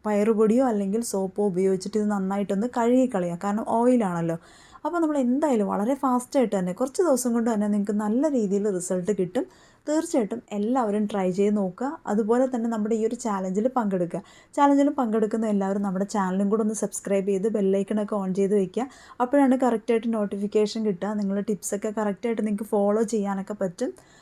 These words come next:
അപ്പോൾ എല്ലാവരും ട്രൈ ചെയ്ത് നോക്കുക. ഇന്നത്തെ ഈ ഒരു വീഡിയോ എല്ലാവർക്കും ഉപകാരപ്രദമായിട്ടുണ്ടെന്ന് വിചാരിക്കുന്നു. ഇഷ്ടപ്പെട്ട് കഴിഞ്ഞാൽ നമ്മുടെ ചാനലൊന്ന് സബ്സ്ക്രൈബ് ചെയ്ത് സപ്പോർട്ട് ചെയ്യുന്ന കാര്യം മറക്കരുത്. അടുത്തൊരു വീഡിയോയിലൂടെ നമുക്ക് വീണ്ടും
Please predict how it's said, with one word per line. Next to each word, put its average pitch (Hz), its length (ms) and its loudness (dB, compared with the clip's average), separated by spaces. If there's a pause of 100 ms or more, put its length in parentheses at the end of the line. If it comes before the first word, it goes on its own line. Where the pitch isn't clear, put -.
(300)
അപ്പോൾ 226 140 -2
എല്ലാവരും 214 440 2
ട്രൈ 196 180 0
ചെയ്ത് 208 260 4
നോക്കുക. 208 300 0 (100)
ഇന്നത്തെ 220 280 0
ഈ 254 100 8
ഒരു 254 60 4
വീഡിയോ 240 380 6
എല്ലാവർക്കും 214 360 2
ഉപകാരപ്രദമായിട്ടുണ്ടെന്ന് 196 1160 0
വിചാരിക്കുന്നു. 190 600 0 (120)
ഇഷ്ടപ്പെട്ട് 277 480 -4 (120)
കഴിഞ്ഞാൽ 202 420 0 (400)
നമ്മുടെ 285 200 2
ചാനലൊന്ന് 214 460 0
സബ്സ്ക്രൈബ് 208 540 -2
ചെയ്ത് 220 160 0
സപ്പോർട്ട് 208 360 -4
ചെയ്യുന്ന 208 200 0
കാര്യം 226 300 0
മറക്കരുത്. 208 680 -2 (360)
അടുത്തൊരു 320 380 4
വീഡിയോയിലൂടെ 220 500 4
നമുക്ക് 208 240 -2
വീണ്ടും 196 400 0